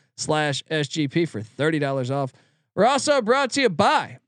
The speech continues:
I P Vanish. Did you know that browsing online using incognito mode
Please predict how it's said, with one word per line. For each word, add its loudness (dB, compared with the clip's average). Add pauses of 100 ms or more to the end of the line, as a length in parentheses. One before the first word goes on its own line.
(100)
I 0
P 0
Vanish. 0
Did -4
you -4
know 2
that 2
browsing 2
online 0
using 0
incognito 0
mode 0